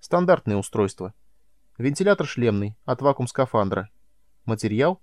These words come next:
уплотненное кристаллическое стекло. Зашипел резак. Через несколько секунд моторчик выдернулся из отверстия, задержался в массивных лапках-клещах, пока не остыл, и поплыл к хвосту робота от одной лапки к другой.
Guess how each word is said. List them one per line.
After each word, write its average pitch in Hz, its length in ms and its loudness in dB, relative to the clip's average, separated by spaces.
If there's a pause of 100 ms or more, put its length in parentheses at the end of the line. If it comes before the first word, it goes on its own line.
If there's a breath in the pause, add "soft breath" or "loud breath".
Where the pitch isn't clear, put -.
(280)
уплотненное 160 680 0
кристаллическое 131 720 -4
стекло. 95 480 -4 (1000)
Зашипел 107 520 -2
резак. 98 460 -2 (920)
Через 104 260 -4
несколько 110 340 -2
секунд - 480 -6 (100)
моторчик 139 540 -2
выдернулся 151 520 -2
из 131 80 -4
отверстия, 101 600 -4 (380)
задержался 113 640 0
в 98 60 -6
массивных 113 500 -2
лапках-клещах, 110 880 -2
пока 143 260 -2
не 135 120 0
остыл, 131 360 -4 (480)
и 117 100 -6
поплыл 147 560 -2
к - 100 -20
хвосту 110 400 -2
робота 95 420 -4 (140)
от 104 180 -2
одной 104 260 0
лапки 110 320 -2
к 107 100 -12
другой. 95 460 -2